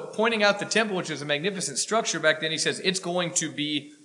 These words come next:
Speaker 2: destroyed, and woe to you, Jerusalem," and all of that. So that's a huge prophecy.
Speaker 1: Yeah, which, on, on a side note, Wayne Llewellyn sent an awesome YouTube video, uh, that we'll have in the links below, uh, that, that gives a, a, a, an awesome overview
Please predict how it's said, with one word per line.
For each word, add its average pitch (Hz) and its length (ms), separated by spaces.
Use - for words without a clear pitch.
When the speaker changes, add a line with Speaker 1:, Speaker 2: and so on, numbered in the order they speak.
Speaker 2:
destroyed, 180 600
and 143 120
woe 156 160
to 160 80
you, 165 140
Jerusalem," 151 720
and 135 100
all 135 160
of 123 120
that. - 420
So 165 80
that's 220 220
a 214 40
huge 180 300
prophecy. 151 420
Speaker 1:
Yeah, 156 140
which, 180 280
on, 165 220
on 156 160
a 135 80
side 165 340
note, 131 220
Wayne 160 280
Llewellyn 135 500
sent 143 340
an 127 100
awesome 135 520
YouTube 147 380
video, 180 460
uh, 139 140
that 135 160
we'll 151 140
have 151 200
in 143 60
the 131 80
links 143 300
below, 131 560
uh, 123 260
that, 131 220
that 139 120
gives 139 200
a, 135 40
a, 127 600
a, - 40
an 127 100
awesome 160 460
overview 127 500